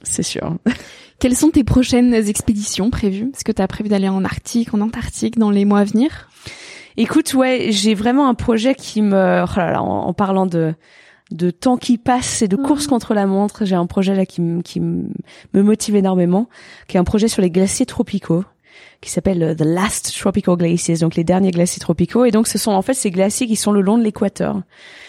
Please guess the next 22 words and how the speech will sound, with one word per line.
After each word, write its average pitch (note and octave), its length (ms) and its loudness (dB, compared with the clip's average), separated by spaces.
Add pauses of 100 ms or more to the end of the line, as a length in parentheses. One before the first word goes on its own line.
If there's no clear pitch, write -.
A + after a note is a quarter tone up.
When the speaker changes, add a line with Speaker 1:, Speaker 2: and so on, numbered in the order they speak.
(480)
Speaker 1:
Euh, E3 300 4
on E3 200 0
parle F3+ 240 2
souvent F3+ 280 0
du F3+ 80 0
Kilimandjaro, G3 680 4
mais C4+ 80 2
il A3 40 2
y - 20 2
en F#3 60 2
a E3+ 80 2
plein F#3+ 240 2
en G#3+ 100 2
fait. - 420 -6
Il - 60 -2
y E3+ 40 0
a - 20 0
des E3+ 360 -2
glaciers E3+ 340 -2
notamment F3 420 2
en E3 60 2
Colombie, G3+ 600 2